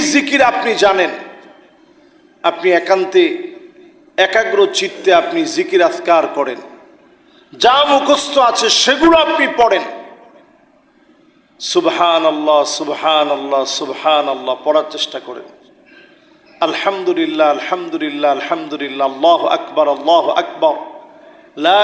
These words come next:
ইলাহা ইল্লাল্লাহ। বেশি বেশি পড়ার চেষ্টা করেন।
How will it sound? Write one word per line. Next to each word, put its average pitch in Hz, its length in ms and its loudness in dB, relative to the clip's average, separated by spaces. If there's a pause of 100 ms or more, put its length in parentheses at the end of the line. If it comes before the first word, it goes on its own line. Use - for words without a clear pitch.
ইলাহা 185 460 2
ইল্লাল্লাহ। 156 580 0 (1080)
বেশি 226 260 -4
বেশি 220 300 -6
পড়ার 175 280 4
চেষ্টা - 320 -6
করেন। - 280 -14